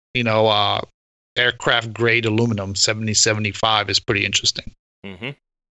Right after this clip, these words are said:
Speaker 1: You know, for, for that price. But yeah, it's, it's all done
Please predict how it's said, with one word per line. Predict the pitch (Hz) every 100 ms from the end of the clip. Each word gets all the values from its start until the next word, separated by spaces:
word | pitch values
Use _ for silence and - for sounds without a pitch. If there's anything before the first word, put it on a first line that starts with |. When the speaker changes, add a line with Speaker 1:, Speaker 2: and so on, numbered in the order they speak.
| _ -
Speaker 1:
You | 107
know, | 104
for, | - 113 98 101
for | - 117
that | 104 104
price. | 113 110 110 -
But | 110
yeah, | 127 143
it's, | 113 107 120
it's | 113
all | 117 127
done | 117 123 123 123 117